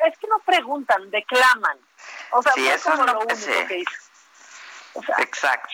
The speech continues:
Speaker 1: felicitando al presidente por lo
Speaker 2: Hacen
Speaker 1: que pasó
Speaker 2: su,
Speaker 1: ayer en la opep.
Speaker 2: su soliloquio. Ajá.
Speaker 1: Lo felicitó. Bueno, la cosa es que antes de irse,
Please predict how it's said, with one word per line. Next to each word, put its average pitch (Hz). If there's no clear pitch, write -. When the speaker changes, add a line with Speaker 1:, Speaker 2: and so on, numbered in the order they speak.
Speaker 1:
felicitando 233
al 294
presidente 226
por 233
lo 214
Speaker 2:
Hacen 185
Speaker 1:
que 196
pasó 233
Speaker 2:
su, 156
Speaker 1:
ayer 247
en 254
la 202
opep. 247
Speaker 2:
su 185
soliloquio. 170
Ajá. 147
Speaker 1:
Lo 240
felicitó. 226
Bueno, 302
la 285
cosa 370
es -
que 294
antes 285
de 226
irse, 220